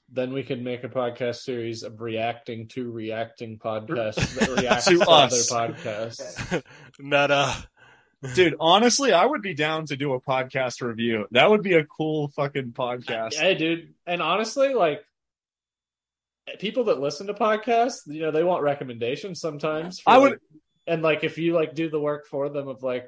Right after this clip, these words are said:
Speaker 1: you know, "Hey,
Speaker 2: Just
Speaker 1: I've
Speaker 2: do it
Speaker 1: listened
Speaker 2: like
Speaker 1: to
Speaker 2: a
Speaker 1: these."
Speaker 2: fifteen minute
Speaker 1: I can do
Speaker 2: podcast.
Speaker 1: it.
Speaker 2: Yeah. Something short that people could sit down and tune into. And, like,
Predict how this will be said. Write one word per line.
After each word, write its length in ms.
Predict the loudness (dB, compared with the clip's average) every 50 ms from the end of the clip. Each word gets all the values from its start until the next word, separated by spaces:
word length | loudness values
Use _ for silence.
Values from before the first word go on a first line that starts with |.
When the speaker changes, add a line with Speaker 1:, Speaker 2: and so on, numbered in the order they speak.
| -12 -12
Speaker 1:
you 100 | -12 -8
know, 360 | -4 -4 -4 -4 -4 -6 -12 _ _ _ _ _ _ _ _ -16 -4
"Hey, 60 | 4 6
Speaker 2:
Just 140 | 8 8 8
Speaker 1:
I've 60 | 8
Speaker 2:
do 60 | 8 8
it 0 | 8 8
Speaker 1:
listened 40 | 10
Speaker 2:
like 160 | 8 8 8
Speaker 1:
to 140 | 6 6 6 6
Speaker 2:
a 60 | 6
Speaker 1:
these." 120 | 4 4
Speaker 2:
fifteen 440 | 6 6 6 6 4 4 4 6 6
minute 220 | 6 6 4 2 2
Speaker 1:
I 20 |
can 260 | 2 2 2 2 0
do 100 | 0 -2
Speaker 2:
podcast. 260 | -2 -2 -2 -4 -2 0
Speaker 1:
it. 40 | 2
Speaker 2:
Yeah. 240 | 2 2 0 0 -4
Something 400 | -6 0 0 0 0 0 -2 -4
short 480 | -4 -2 0 2 2 2 2 0 0 0
that 160 | -2 -2 -2
people 260 | -4 -6 -6 -6 -6
could 160 | -6 -6 -6
sit 180 | -4 -4 -2 0
down 200 | 0 0 0 0
and 80 | -4 -2
tune 200 | 0 0 0 0
into. 460 | 0 0 0 0 0 2 2 4 2
And, 120 | 2 0
like, 320 | 0 0 0 0 -2 -6